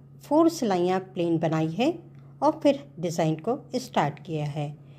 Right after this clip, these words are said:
तो ये डिज़ाइन अब मेरी बनके तैयार हो चुकी है और इसी डिज़ाइन को देखिए आप कई तरह से बना सकते हैं। यहाँ मैंने ब्लैक किया, फिर रेड किया, फिर आप दूसरा मनपसंद कलर लगाते हुए मल्टी कलर से पूरे स्वेटर में डिज़ाइन को बना सकते हैं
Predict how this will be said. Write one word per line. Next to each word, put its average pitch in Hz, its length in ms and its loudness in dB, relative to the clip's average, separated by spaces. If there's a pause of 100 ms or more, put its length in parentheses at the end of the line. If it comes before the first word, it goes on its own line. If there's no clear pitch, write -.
(280)
तो 311 200 6
ये 302 160 2 (160)
डिज़ाइन 208 320 2
अब 185 200 -2
मेरी 185 200 2
बनके 165 340 0
तैयार 185 300 -2
हो 285 140 2
चुकी 202 340 -6
है 175 300 -6 (420)
और 196 300 2
इसी 269 220 0
डिज़ाइन 262 340 0
को 233 100 -2
देखिए 214 280 0
आप 202 220 -2
कई 190 120 2
तरह 160 200 0
से 147 140 -8
बना 151 200 0
सकते 151 280 -8
हैं। 156 160 -4 (440)
यहाँ 220 220 0
मैंने 226 240 4
ब्लैक 170 400 -2
किया, 254 300 2 (640)
फिर 294 140 6
रेड 208 360 2
किया, 247 220 -2 (280)
फिर 294 140 2
आप 277 100 4 (120)
दूसरा 254 440 2 (180)
मनपसंद 202 600 0
कलर 170 220 2
लगाते 160 420 0
हुए 202 280 -4 (640)
मल्टी 269 300 4
कलर 196 260 2
से 202 240 -4 (160)
पूरे 180 240 0
स्वेटर 170 300 -4
में 277 160 0
डिज़ाइन 233 340 2
को 202 100 -6
बना 160 240 2
सकते 160 320 -6
हैं 165 400 -4